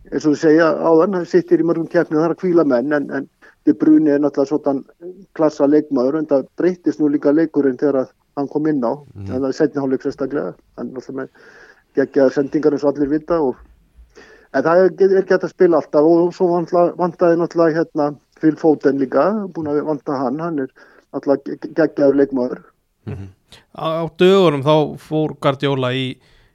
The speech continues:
Speaker 3: í viðtal þar sem að var svona smá uppgjafar tónn í honum, sagði að,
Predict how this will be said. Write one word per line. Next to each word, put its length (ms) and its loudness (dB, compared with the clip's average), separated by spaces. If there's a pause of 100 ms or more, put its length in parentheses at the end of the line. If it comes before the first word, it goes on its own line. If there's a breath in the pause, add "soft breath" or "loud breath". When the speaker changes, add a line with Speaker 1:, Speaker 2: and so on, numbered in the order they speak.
(100)
Speaker 3:
í 160 -2
viðtal 340 -4
þar 100 -4
sem 140 -8
að 80 -2
var 140 2
svona 260 -6
smá 240 -8
uppgjafar 720 -2
tónn 280 -4
í 40 -2
honum, 220 -8
sagði 400 -2
að, 160 -4